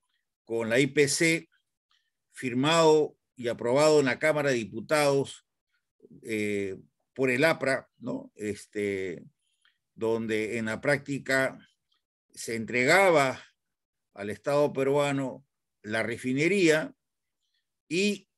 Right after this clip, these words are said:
los lotes petroleros, La Brea y Pariñas, seguía a manos de la I P C, que se lo iba a vender, ¿no? a un precio justamente que fue materia de escándalo en el origen de la página once,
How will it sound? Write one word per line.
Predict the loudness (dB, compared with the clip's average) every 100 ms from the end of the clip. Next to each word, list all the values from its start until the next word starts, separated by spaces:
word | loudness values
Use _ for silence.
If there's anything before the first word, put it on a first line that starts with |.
| _ _ _ -8
los | -4 0
lotes | 2 2 -2
petroleros, | -4 -4 0 4 4 4 0
La | -4 -4
Brea | 0
y | -2
Pariñas, | -2 -2 -2 -2 -2 -4
seguía | -8 -4 -2
a | 0
manos | -2 -2 -2 -6 _ _ _ -10
de | -4
la | 0
I | 0
P | -2
C, | -2 0 -2 -6 _ _ _ _
que | -4 -2
se | 2
lo | 6
iba | 8
a | 8
vender, | 6 4 4 4 4 -4 _ _
¿no? | -16 -16 -16
a | -2 0
un | 0 0
precio | 0 0 0 -6 -6 _ _
justamente | -10 -6 -4 -2 -4 -4 -6 -6 -10 _ _ _
que | -10
fue | 0 0
materia | 2 0 0 2 2
de | 2 0 -4 -8 _ _ -14
escándalo | -12 -4 0 2 2 0 0 -4 _ _ _ _ _ -12
en | -8
el | -4
origen | 0 0 2 0 -2
de | -4
la | -4 -4
página | -6 -4 -6 -6
once, | -4 -2 -2 -8 -14